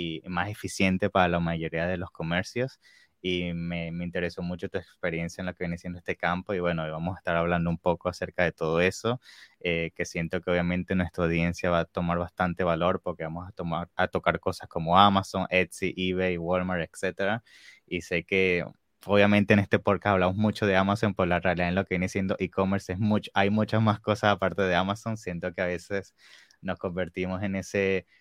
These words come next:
en ese, mm, eh, tunnel vision de solo enfocarnos en Amazon, Amazon, Amazon, pero bueno, va a ser interesante ver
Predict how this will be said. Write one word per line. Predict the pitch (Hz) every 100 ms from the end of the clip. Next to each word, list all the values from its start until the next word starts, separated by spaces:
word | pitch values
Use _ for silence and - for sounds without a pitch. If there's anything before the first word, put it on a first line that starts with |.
| _ _
en | - 90
ese, | 87 - 104 98 95
mm, | 92 90 87 - _ _ _ _ _ -
eh, | 104 87
tunnel | - 113 104
vision | 110 107 113 98
de |
solo | - 117 113
enfocarnos | 110 101 101 101 101
en | 95
Amazon, | 98 95 - 95
Amazon, | 92 90 90 87
Amazon, | 98 107 117 98
pero | 87 87
bueno, | 87 87
va |
a | 82
ser | 95
interesante | 92 90 90 92 87 87 90
ver | 90 95